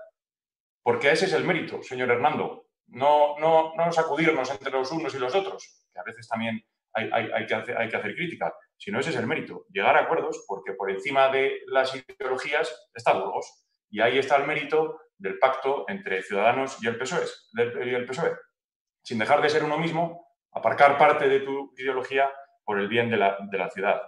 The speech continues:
Por lo tanto, como le decía, el acuerdo posible es el que es y, por lo tanto, no podremos aceptar sus enmiendas, además de porque hoy sería imposible, eh, poner patas arriba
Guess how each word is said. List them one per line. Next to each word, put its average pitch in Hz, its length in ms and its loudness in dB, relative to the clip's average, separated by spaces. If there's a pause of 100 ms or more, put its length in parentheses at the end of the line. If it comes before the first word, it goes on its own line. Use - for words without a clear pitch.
(320)
Por 98 120 -6
lo 101 40 -2
tanto, 131 280 0
como 123 140 2
le 113 140 2
decía, 127 300 2
el 120 80 -2
acuerdo 123 400 -2
posible 120 340 -4
es 131 80 -6
el 123 120 -4
que 135 180 4
es - 260 -6
y, 90 80 -14
por - 140 -20
lo - 60 -20
tanto, 101 220 -8
no 113 160 -2
podremos 117 400 0
aceptar - 360 -4
sus 98 140 -10
enmiendas, 127 360 -6
además 98 260 -6
de 110 100 -10
porque 113 220 -10
hoy 110 80 -4
sería 113 260 -6
imposible, 110 440 -8 (380)
eh, - 160 -20 (600)
poner 98 280 -4
patas 110 300 -2
arriba 104 460 2